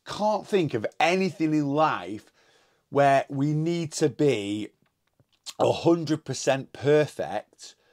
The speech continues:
to be successful. You know, some of the most qualified people in the world are doctors. Do you think your G P that you go and you put your, your life in their capable hands got one hundred percent on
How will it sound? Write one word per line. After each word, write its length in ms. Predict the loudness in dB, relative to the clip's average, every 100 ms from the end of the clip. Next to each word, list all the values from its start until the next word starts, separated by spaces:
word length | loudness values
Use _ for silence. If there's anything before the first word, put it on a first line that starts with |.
| _ _ _ _ _ -4
to 140 | -4
be 260 | 2 0 0
successful. 880 | -2 -4 -4 -4 -4 -4 -4 -2
You 80 | 0
know, 140 | 0 -2
some 180 | -4
of 80 | -8
the 60 | -2
most 200 | -2 -2
qualified 600 | 2 2 4 4 4 2
people 360 | -2 -4 -2 -2
in 100 | -2
the 80 |
world 280 | 0 -2 -2
are 40 | 0
doctors. 600 | 4 4 4 -6 -6 -6
Do 140 | -6
you 140 | -6 -4
think 320 | -4 -4 0
your 240 | 2 2
G 240 | 0 -6 -6
P 340 | -4 -4 -4
that 140 | -6
you 200 | -8 -8
go 360 | -2 4 6 4
and 140 | -4
you 240 | -8 -10 -12
put 280 | -4 -2 -2
your, 360 | 0 2 0 -2 -14 -20 -20 -4
your 200 | 0 0
life 500 | 4 4 4 2 -4
in 120 | -2
their 200 | 0 0
capable 640 | -2 -2 -2 -2 -4 -4
hands 640 | 0 0 0 -2 -10 -12 -14 _ _ 2
got 180 | 2
one 260 | 4 4 4
hundred 320 | 0 -8 -10
percent 400 | -12 0 2 2 -2
on 140 | -10